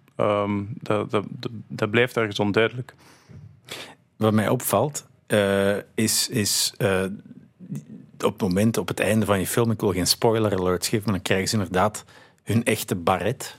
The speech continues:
Speaker 2: om op te zetten, hun echte muts, dat dat ook heel veel doet, hè?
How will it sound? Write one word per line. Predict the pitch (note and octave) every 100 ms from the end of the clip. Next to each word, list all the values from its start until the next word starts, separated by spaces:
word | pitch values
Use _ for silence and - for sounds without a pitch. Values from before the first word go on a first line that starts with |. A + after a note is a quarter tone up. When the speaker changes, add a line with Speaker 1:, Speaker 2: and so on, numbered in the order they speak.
| _ _
Speaker 2:
om | - A#2
op | G#2+ -
te | A2
zetten, | C3 C3 A#2
hun | A2
echte | - G#2
muts, | F#2 B2+ - - - - - - - _
dat | - - F2+ F2+
dat | B2+ -
ook | A#2+
heel | - F#2 F2
veel | F2 E2
doet, | F2
hè? | -